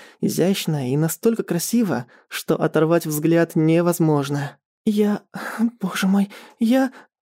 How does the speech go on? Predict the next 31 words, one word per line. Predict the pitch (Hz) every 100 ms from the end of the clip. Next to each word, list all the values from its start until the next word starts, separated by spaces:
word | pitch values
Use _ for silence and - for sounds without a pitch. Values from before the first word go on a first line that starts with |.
| _ -
вскрикивает | - - 170 170 165 170
она | 180
неожиданно, | 175 180 175 208 220 208 202
а | - 190
Зубов, | 170 233 196 -
поняв, | 220 226
чего | - 185 208
не | 185
хватает | 185 185 202 185
его | 180 160
девочке, | 156 196 170 - 147 156 - -
облизывает | 147 147 214 240 214 190
большой | 185 - 208
палец | - 202 202 190 -
и | 214
начинает | 196 - 165 170 185
натирать | 170 160 156 165 165
им | 156
возбужденный | 156 156 143 151 160 156
клитор. | 151 151 139 143 - - - _
Катя | - 165 175 160 -
стонет, | - - 175 180 113 -
сжимается, | 151 151 180 170 190 170 - 117
дрожит | 113 147 190 180 240 240
и | 247
неожиданно | 226 202 - 208 185 180 180 165 _
падает, | 151 160 143 135
обессиленная, | 143 147 - - 190 185 175 170 165
на | 165
его | 175 160 156
грудь. | 151 143 139